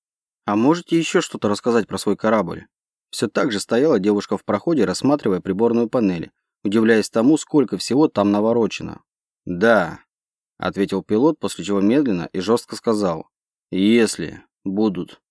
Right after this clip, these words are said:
вопросы, высажу». Девушка ничего говорить больше не стала. Таких людей реально лучше не злить. Она по своему опыту знала. Они мастера своего дела, но им лучше не мешать.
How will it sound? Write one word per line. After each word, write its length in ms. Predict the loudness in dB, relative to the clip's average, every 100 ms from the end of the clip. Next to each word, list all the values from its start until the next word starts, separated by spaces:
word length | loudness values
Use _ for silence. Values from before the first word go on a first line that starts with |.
| _
вопросы, 720 | -6 -4 0 2 2 -2 -12 -14 _ _
высажу». 720 | -10 -2 -2 -2 -6 -8 -12 -16 _ _ _ _ _ _
Девушка 760 | -8 0 2 2 -2 -4 -6 -2
ничего 420 | -2 0 2 2
говорить 380 | 2 0 0 -2
больше 340 | -2 -2 -2
не 100 | -2
стала. 560 | -2 -6 -6 -4 -8 -16 _ _ _ _
Таких 360 | -4 0 0 2
людей 460 | 2 4 4 4 2
реально 440 | 0 2 2 0
лучше 300 | 0 -2 0
не 120 | 0
злить. 440 | 0 -2 -6 -8 _ _ _
Она 240 | 0 0
по 120 | 0
своему 380 | -4 2 2 2 0
опыту 360 | -2 -2 -6
знала. 480 | -4 -2 -2 -4 -12 _ _ _ _ _ _
Они 240 | 0 4
мастера 440 | 4 4 0 0 0
своего 340 | 0 0 0
дела, 480 | 0 0 0 -2 -12 _
но 140 | -2 2
им 200 | 4 4
лучше 320 | 2 2 4
не 100 | 6
мешать. 500 | 6 4 -4 -6 -10